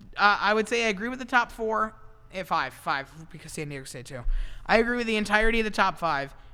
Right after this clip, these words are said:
There's a lot of mixing and fixing I'd have to do apart from that.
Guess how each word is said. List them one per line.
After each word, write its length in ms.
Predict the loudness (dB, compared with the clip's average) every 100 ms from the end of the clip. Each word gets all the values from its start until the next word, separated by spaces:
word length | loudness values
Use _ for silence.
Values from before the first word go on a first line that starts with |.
| -18 -16 -6
There's 220 | -4 -2
a 40 |
lot 680 | -4 -4 -2 0 2 2 0
of 40 | -2
mixing 360 | -6 -8 -10
and 220 | -8 -10 -10
fixing 340 | -12 4 6
I'd 140 | 6
have 200 | 2 -6
to 60 | -8
do 100 | -12
apart 240 | -10 -12
from 160 | -12 -12
that. 240 | -10 -10